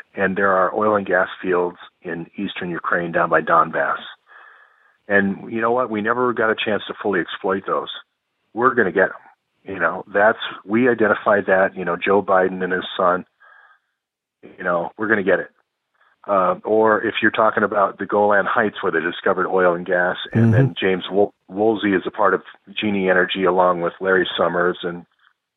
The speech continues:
Speaker 1: and, uh, Rupert Murdoch, we're gonna get it, you know. That's
Speaker 2: That was the
Speaker 1: gonna
Speaker 2: former
Speaker 1: happen.
Speaker 2: governor of New Mexico. What was his name? Uh, Bill Richardson. He's
Speaker 1: Bill
Speaker 2: part
Speaker 1: Rich-,
Speaker 2: of Genie too.
Speaker 1: Bill Richardson. Yeah, Bill Richardson. Um, we're gonna, we're gonna get it.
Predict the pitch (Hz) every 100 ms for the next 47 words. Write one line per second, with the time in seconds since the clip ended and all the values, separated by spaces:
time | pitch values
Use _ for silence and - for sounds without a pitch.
0 | _ _ _ _ _ _ _ 92 90 85
1 | - 85 82 95 - - 92 87 87 92
2 | - _ - - - - - _ _ _
3 | _ _ _ _ 110 113 113 98 104 -
4 | _ _ 101 87 - - _ _ - 123
5 | 127 110 127 143 131 127 131 127 123 113
6 | 110 123 - 127 123 120 117 110 110 -
7 | 110 110 113 113 120 143 139 208 214 -
8 | 92 107 113 117 123 120 135 139 156 226
9 | 107 107 - - - - _ - 101 92
10 | 80 98 98 95 - - 95 - _ _
11 | _ _ - 92 90 82 - _ _ _
12 | _ _ _ 113 117 120 104 - 117 127
13 | 92 110 110